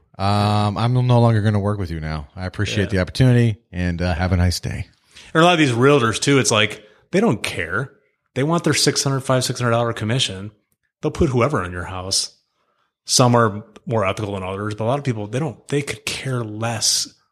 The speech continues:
Speaker 2: what these people, half the time I'm a-, I used to ask them for stuff and they would be like, "Why do you need that?" "Well, I think that's a little excessive." I wouldn't tell my client ever to hand over that.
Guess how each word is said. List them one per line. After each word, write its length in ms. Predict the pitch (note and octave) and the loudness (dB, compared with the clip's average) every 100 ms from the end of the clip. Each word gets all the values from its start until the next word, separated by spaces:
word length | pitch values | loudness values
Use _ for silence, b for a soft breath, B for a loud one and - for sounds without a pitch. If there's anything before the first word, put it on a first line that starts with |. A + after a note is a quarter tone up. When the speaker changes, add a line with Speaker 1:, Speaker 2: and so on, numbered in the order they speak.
| _ | _
Speaker 2:
what 160 | - G#2 | -10 -6
these 160 | G#2+ G#2 | -6 -6
people, 400 | A2 G#2 G#2 - B B - | -8 -8 -10 -12 B B 0
half 160 | D3 | 2
the 80 | D#3+ | 4
time 60 | C3 | 2
I'm 100 | A2+ | 2
a-, 40 | |
I 200 | A2+ B2 | 0 0
used 160 | B2 A2+ | 0 0
to 60 | A#2 | 0
ask 220 | A2 - | -2 -2
them 80 | G#2+ | -4
for 100 | G2+ | -4
stuff 400 | - A2 A2 G#2+ | -4 -2 -4 -6
and 80 | G#2 | -6
they 60 | |
would 80 | G#2 | -6
be 60 | G#2+ | -8
like, 240 | A#2+ - | -10 -8
"Why 140 | G#3 A#3 | -4 -2
do 80 | |
you 80 | G3+ | 0
need 260 | F#3+ F#3 C3 | 0 0 -2
that?" 380 | D#3+ B2+ F#2+ - _ _ _ _ _ _ _ - | -4 -4 -8 -18 _ _ _ _ _ _ _ -4
"Well, 100 | G#3+ | 0
I 40 | |
think 200 | B3 C#3+ | 2 2
that's 200 | C#3 - | 2 0
a 40 | |
little 240 | A2+ G2 F2+ | -2 -4 -4
excessive." 720 | - - A#2 - F2+ F2+ - _ _ _ - | -4 -2 -2 -6 -10 -20 -20 _ _ _ -2
I 100 | A3 | 2
wouldn't 300 | C#4+ D#3 G#2 | 4 4 2
tell 160 | B2+ | 0
my 120 | B2 A#2+ | 2 0
client 300 | C#3+ C3 - | 0 0 0
ever 220 | F3+ G3 | 0 0
to 160 | A2 - | -2 -6
hand 220 | - A2 G#2+ | -6 -4 -4
over 220 | F#2+ F2+ | -6 -8
that. 420 | A#2+ G#2 A2+ | -6 -6 -10